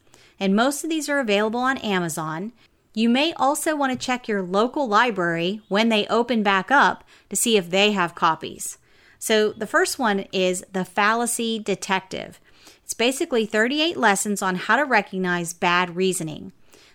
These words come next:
This is great for kids twelve and older. It's available in paperback, Kindle, and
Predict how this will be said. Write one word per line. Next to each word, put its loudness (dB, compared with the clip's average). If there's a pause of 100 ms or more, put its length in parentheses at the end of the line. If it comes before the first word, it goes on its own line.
This -2
is -2
great 0
for -6
kids -4
twelve 0
and 0
older. 0 (120)
It's -2
available 0
in -4
paperback, -2
Kindle, -4
and -4